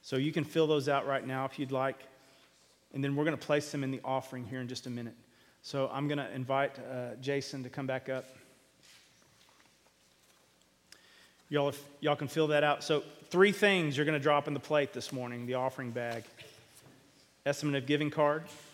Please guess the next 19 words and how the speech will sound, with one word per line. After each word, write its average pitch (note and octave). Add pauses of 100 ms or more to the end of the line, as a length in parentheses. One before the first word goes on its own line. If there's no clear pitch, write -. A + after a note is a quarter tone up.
(840)
your D3
Connect D3+
card D3+
that C3+
tells C#3+
us C3+
you D3
were C#3
here C#3
this C#3
morning, C#3+ (880)
and C3+
also D3 (220)
your C#3+
tithe C#3+
or C3
offering C3+
as B2
well. A#2+